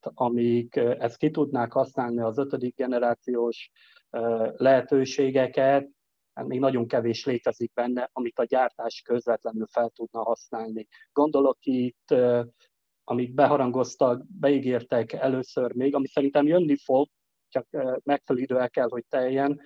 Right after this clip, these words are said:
hogy ezek a szenzorok, érzékelők, vezérlők, amik erre képesek lesznek, elérhető áron lesznek, és összehasonlíthatóak lesznek majd a,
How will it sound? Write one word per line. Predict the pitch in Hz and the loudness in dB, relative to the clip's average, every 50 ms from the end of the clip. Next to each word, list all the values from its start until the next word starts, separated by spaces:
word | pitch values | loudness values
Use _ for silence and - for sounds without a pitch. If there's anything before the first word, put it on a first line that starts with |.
| _ _ _ | _ _ _
hogy | - 123 143 | -2 0 2
ezek | 147 143 151 - - | 2 2 2 0 0
a | 120 | -4
szenzorok, | - - 147 139 139 143 139 139 131 123 117 - | -2 0 0 2 2 2 2 2 2 2 0 0
érzékelők, | - - 139 131 131 - - 123 117 - - 123 117 120 117 - _ | -2 -2 -2 -2 -2 -2 -4 -4 -2 0 0 0 0 0 -2 -2 _
vezérlők, | 139 127 127 - - 127 127 127 - 135 127 131 143 143 - _ _ _ _ _ _ _ _ _ | -2 -2 -2 0 0 0 0 0 0 0 2 2 2 0 0 _ _ _ _ _ _ _ _ _
amik | - 139 123 120 123 120 120 | -6 -4 -2 -2 -4 -2 0
erre | 143 135 131 123 | 0 2 2 0
képesek | 117 - 139 135 131 120 - - 123 117 - | 0 0 -2 0 -2 -2 -2 -2 -4 -2 -2
lesznek, | 139 131 123 - _ - 135 131 131 131 131 127 - _ _ - 156 - _ _ _ _ _ _ _ _ _ _ | -2 -2 -2 -4 _ -8 -6 -4 -2 -2 -2 -2 -4 _ _ -14 -14 -14 _ _ _ _ _ _ _ _ _ _
elérhető | - 147 147 135 127 113 123 113 113 - 123 | 0 2 2 2 2 2 0 -2 -2 -2 0
áron | 117 117 117 117 117 117 117 | 0 0 0 0 -2 -2 0
lesznek, | 123 127 123 - - - | 0 -2 -2 -4 -8 -10
és | - 131 - - | -8 -8 -2 -2
összehasonlíthatóak | 147 143 - - 131 120 - - 127 117 120 117 - 123 - _ - 120 117 - - | -2 -2 0 -4 -4 -4 -4 -6 -6 -6 -6 -8 -10 -12 -10 _ -6 -6 -6 -4 -4
lesznek | 131 123 123 - - 131 120 - _ | -6 -6 -6 -6 -8 -10 -10 -10 _
majd | - 117 117 117 113 113 - | -6 -4 -4 -4 -4 -2 -2
a, | 117 113 110 113 - | -2 -2 -2 -2 -4